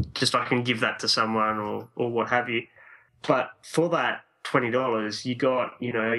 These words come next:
an Archangel, and you got, uh, Storm in a classic costume. You got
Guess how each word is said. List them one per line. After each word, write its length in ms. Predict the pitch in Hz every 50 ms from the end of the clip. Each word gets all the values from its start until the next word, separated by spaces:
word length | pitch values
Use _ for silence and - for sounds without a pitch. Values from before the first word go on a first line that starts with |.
| 113 113 -
an 140 | 120 117
Archangel, 760 | 82 113 120 123 120 - - 123 117 110 107 98 92 92 95 - _ _ -
and 240 | 120 110 107 107 110
you 60 | 110
got, 460 | 110 123 123 120 120 113 113 - - _ _ _ - - _ _ _
uh, 260 | - 117 107 104 104 101
Storm 720 | - - - - - 131 127 120 117 113 110 107 110 -
in 80 | 104 107
a 60 | 104
classic 340 | - - 113 110 - 95 -
costume. 640 | - 120 113 110 - - - 117 104 101 104 110
You 160 | 107 110 110
got 400 | - 120 113 110 110 110 - -